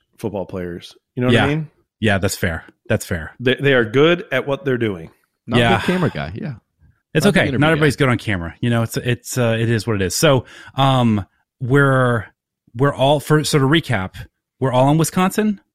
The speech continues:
Speaker 2: Is that, is that correct?
Speaker 3: Correct.
Speaker 1: Yes.
Speaker 2: Uh,
Speaker 1: But the
Speaker 2: we're all
Speaker 1: under, the under is what Andre
Speaker 3: Yeah,
Speaker 1: and
Speaker 3: it's
Speaker 1: I
Speaker 3: a no
Speaker 1: believe
Speaker 3: play for me,
Speaker 1: should be the
Speaker 3: uh,
Speaker 1: bet.
Speaker 3: but
Speaker 1: Yeah, it's,
Speaker 3: I would
Speaker 1: it's a
Speaker 3: lean
Speaker 1: no play on the
Speaker 3: Wisconsin
Speaker 1: line.
Speaker 3: and under.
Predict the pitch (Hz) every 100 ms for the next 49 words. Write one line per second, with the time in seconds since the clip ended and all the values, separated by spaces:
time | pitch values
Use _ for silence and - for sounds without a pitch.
0 | _ 123 156 - 135 151 - 196 - -
1 | _ _ _ - 107 - - - - -
2 | - _ _ 120 120 113 135 147 151 135
3 | 135 120 113 151 143 147 160 143 127 113
4 | 117 113 107 - _ _ 135 120 120 110
5 | - 170 110 117 107 127 135 127 127 120
6 | 110 107 104 101 98 87 98 104 101 98
7 | 95 110 98 107 110 110 101 131 117 110
8 | 101 95 85 82 82 80